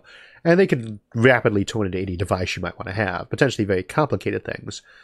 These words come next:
Very simplistic ones, what we might call a, a microtech utility fog, would be akin to using the Terminator example, the, um,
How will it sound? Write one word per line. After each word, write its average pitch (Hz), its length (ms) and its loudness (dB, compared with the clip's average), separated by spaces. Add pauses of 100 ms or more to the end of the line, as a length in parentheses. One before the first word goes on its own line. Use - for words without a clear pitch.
(160)
Very 117 220 8
simplistic 120 560 2
ones, 98 360 -4
what 98 120 -2
we 101 40 -8
might 98 160 -4
call 95 220 2
a, 90 160 0
a 92 240 -2
microtech 95 840 0
utility 95 340 -2
fog, 95 420 -2
would 98 100 0
be 101 300 -2 (460)
akin 151 340 4
to 117 220 4
using 110 340 4
the 90 80 -6
Terminator 98 440 2
example, 95 560 -2
the, 98 260 -2
um, 98 480 -4